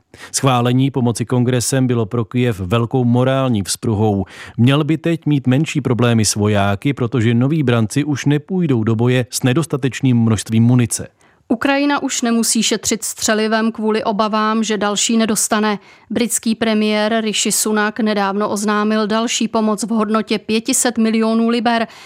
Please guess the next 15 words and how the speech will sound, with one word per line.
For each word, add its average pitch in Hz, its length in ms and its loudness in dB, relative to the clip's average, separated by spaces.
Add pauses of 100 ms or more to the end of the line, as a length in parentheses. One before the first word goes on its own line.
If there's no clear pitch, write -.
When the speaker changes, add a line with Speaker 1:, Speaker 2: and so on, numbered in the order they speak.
(120)
Speaker 2:
a 226 100 -4
pokračují 302 580 0
i - 100 -2
jiné 254 320 2
projekty 214 500 -4
dodávek 208 560 -2
munice, 226 540 2
systémů 214 640 -2
protivzdušné 202 760 -2
obrany 202 360 -2
Patriot 254 540 -2
nebo 196 240 -2
letounů 226 480 0
F 226 100 -4
šestnáct. - 600 -2